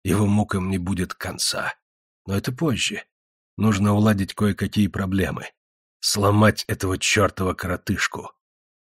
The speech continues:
Что же на самом деле произошло в Штурмгарде? Логично предположить, что под личиной Жизнедава появляется она,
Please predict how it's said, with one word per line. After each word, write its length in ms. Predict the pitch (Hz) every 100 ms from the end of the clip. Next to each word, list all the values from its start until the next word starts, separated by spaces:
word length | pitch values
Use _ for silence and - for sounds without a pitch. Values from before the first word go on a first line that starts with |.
| _ _ -
Что 220 | - 180
же 180 | 147 151
на 140 | 147
самом 360 | 127 151 139 135
деле 220 | 151 139
произошло 580 | 127 131 120 113 131 127
в 40 |
Штурмгарде? 840 | - 123 117 120 120 92 80 - - _ _ _ _ _ _ 87
Логично 480 | 98 131 180 156
предположить, 640 | 151 135 - 123 117 147 -
что 180 | -
под 180 | 123 123
личиной 440 | 107 101 139 135 117
Жизнедава 640 | 113 104 104 90 131 143
появляется 760 | 127 117 110 123 123 - 127 -
она, 460 | 113 113 139 -